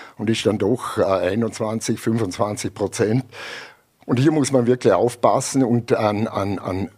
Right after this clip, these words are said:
legaler Markt würde das wirklich verhindern. Da könnte man wirklich sagen,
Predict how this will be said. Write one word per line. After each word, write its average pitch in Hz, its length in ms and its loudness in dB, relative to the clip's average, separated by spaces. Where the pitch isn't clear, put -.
legaler 110 800 2
Markt 90 500 -2
würde 98 240 0
das 101 240 -2
wirklich - 320 -6
verhindern. 90 580 -4
Da 87 120 -4
könnte 95 340 0
man 90 220 0
wirklich 107 300 0
sagen, 101 200 2